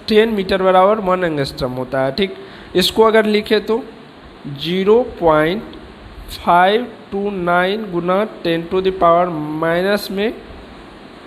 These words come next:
टेन मीटर। लेकिन हमारा जो यहाँ पर ऑप्शन दिया हुआ वो सेंटीमीटर में है, तो हम सेंटीमीटर में ले आते हैं, ठीक है। सेंटीमीटर में ले आएंगे तो माइनस अगर रहेगा तो घटेगा, अगर, अ, प्लस रहेगा तो बढ़ेगा, ठीक है।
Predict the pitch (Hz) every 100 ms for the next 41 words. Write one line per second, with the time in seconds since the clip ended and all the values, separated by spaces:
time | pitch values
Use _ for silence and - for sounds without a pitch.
0 | - - - - 190 190 220 269 - -
1 | - - - 190 226 - 202 202 - -
2 | - - 170 208 202 196 208 220 226 226
3 | 226 190 185 196 202 190 - 226 214 202
4 | 156 165 190 226 262 190 185 208 185 160
5 | 147 151 175 208 208 190 180 202 190 185
6 | 170 151 139 123 120 - 131 139 185 190
7 | 170 - - - - - 190 196 247 240
8 | 220 370 240 233 214 170 165 220 226 214
9 | - 165 160 175 233 254 220 214 208 214
10 | 226 220 196 208 233 208 165 180 190 175
11 | 190 170 165 165 151 - - - - 202
12 | 254 - 196 180 226 - 185 165 160 165
13 | 135 110 - - 185 226